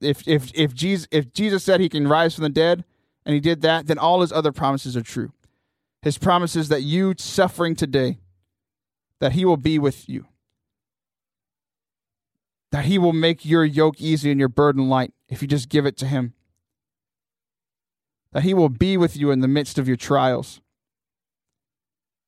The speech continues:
Those promises are true as well. I found it really interesting the other day. As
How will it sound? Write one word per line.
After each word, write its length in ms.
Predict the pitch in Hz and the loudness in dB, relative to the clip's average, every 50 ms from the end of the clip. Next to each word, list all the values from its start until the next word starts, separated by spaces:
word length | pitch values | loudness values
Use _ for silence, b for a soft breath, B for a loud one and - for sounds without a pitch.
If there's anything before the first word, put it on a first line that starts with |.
| _ _ _ _ _ _ _ _ _ _ _ _ _ _ _ _ _ _ _ _ | _ _ _ _ _ _ _ _ _ _ _ _ _ _ _ _ _ _ _ _
Those 260 | - 156 165 170 165 | 2 2 2 2 2
promises 500 | - - 175 160 156 151 143 131 135 123 | 0 -2 0 2 2 2 0 -2 -2 -4
are 60 | 123 110 | -4 -6
true 200 | - - 143 135 | -4 -2 0 0
as 120 | 123 120 | 0 0
well. 260 | 120 131 131 123 117 - _ _ _ _ _ _ _ _ _ _ _ _ _ _ _ _ _ _ _ _ _ _ _ _ _ _ - - - _ _ _ _ _ _ _ _ _ _ _ _ _ _ _ _ _ _ - | 0 -2 0 -2 -4 -8 _ _ _ _ _ _ _ _ _ _ _ _ _ _ _ _ _ _ _ _ _ _ _ _ _ _ -20 -20 -20 _ _ _ _ _ _ _ _ _ _ _ _ _ _ _ _ _ _ -8
I 40 | 151 | -2
found 260 | - 190 185 180 170 | 2 2 2 2 2
it 40 | 165 | 2
really 320 | 156 160 170 165 160 156 | 2 2 2 2 2 0
interesting 360 | 156 151 151 147 - - 156 | -2 -2 -4 -4 -4 -2 -2
the 140 | 147 143 143 | 0 2 2
other 140 | 143 139 143 | 2 2 2
day. 300 | 135 143 143 143 143 139 | 2 2 2 2 2 2
As 240 | 139 135 131 123 | 2 0 0 -2